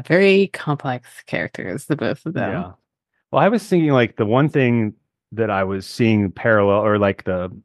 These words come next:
Speaker 2: the constant in most of the Jane Campion films I've seen, specifically, like, the piano, Holy Smoke in this, is she seems very
Speaker 1: Mm-hmm.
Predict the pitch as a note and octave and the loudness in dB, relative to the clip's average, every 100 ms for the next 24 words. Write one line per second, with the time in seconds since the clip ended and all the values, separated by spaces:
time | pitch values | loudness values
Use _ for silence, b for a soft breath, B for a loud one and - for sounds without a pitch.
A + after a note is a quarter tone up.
0 | _ - G2+ - B2+ A#2 - G#2 - _ | _ -12 -6 0 2 2 0 -2 -2 _
1 | A2 G#2 G#2+ G2+ - F#2+ G2 - G#2+ G2+ | -4 -2 0 -4 -8 -10 -10 -4 -2 0
2 | A#2 G#2 G2+ F#2 G2+ G2 G2 F#2 - F#2 | 0 -2 -2 -2 -4 -2 -4 -6 -8 -10
3 | F#2+ F#2 _ _ - D#3+ A3 G3 F3 D3+ | -10 -14 _ _ -4 -2 2 4 4 4
4 | - B2+ - C3 C3 B2 A#2+ A#2 G#2 A2+ | 0 -4 0 2 4 4 4 2 0 -2
5 | - G#2+ G2 G2+ G2 G2 - G2 F#2 - | -2 -2 -2 -2 -2 -4 -6 -10 -12 -14
6 | - B2 D#3+ D#3 B2+ C#3+ | -10 -6 0 0 2 4